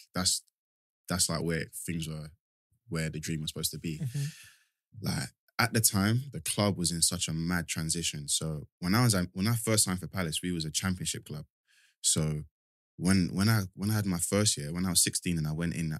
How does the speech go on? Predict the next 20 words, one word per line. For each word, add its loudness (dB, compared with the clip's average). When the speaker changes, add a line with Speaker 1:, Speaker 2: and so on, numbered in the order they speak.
Speaker 1:
as -2
a -8
full-time -4
scholar, 0
my -2
first 4
year, -2
we 0
were 0
still 2
in 2
the 0
championship, -4
Speaker 2:
Mm-hmm. -2
Speaker 1:
but 0
we 4
had 4
a 0
mad 2
season 0